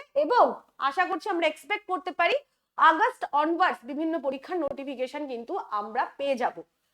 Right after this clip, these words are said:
ঠিক আছে, এখানে একটা জিনিস একটু বলে দিচ্ছি, যারা এতদিন ধরে ওবিসি, এবার প্রসেসটা কি,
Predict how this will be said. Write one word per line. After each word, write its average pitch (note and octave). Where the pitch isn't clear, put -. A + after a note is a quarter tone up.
ঠিক G4
আছে, B4+
এখানে A4+
একটা G#4+
জিনিস A4+
একটু A#4
বলে F4
দিচ্ছি, F#4
যারা E4
এতদিন F#4+
ধরে G#4
ওবিসি, G4+
এবার A4+
প্রসেসটা G#4
কি, A4+